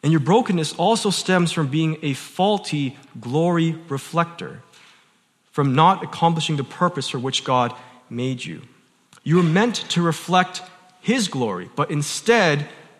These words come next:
consciously or subconsciously, you draw attention to yourself. You're caught up with turning other people's attention on to you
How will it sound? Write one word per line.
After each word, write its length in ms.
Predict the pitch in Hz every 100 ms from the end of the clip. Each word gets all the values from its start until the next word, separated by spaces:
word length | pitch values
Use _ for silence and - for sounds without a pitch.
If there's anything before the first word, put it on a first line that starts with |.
| _
consciously 580 | - 185 226 226 196 202
or 80 | 160
subconsciously, 760 | - 156 - 160 160 139 - 127
you 140 | 160
draw 400 | 123 139 175 175
attention 640 | 151 - 196 - 123 110 110 _ _
to 280 | - 135 123 - _ -
yourself. 680 | 127 127 - 151 - - - _ _ _ _ - _ _
You're 160 | 160 156
caught 240 | - 180
up 80 | 185
with 160 | 165 160
turning 420 | 175 175 175 175
other 180 | 165 196
people's 380 | - 185 165 151
attention 480 | 143 - 139 147 135
on 260 | 135 131 123
to 260 | - 151
you 440 | 123 196 226 151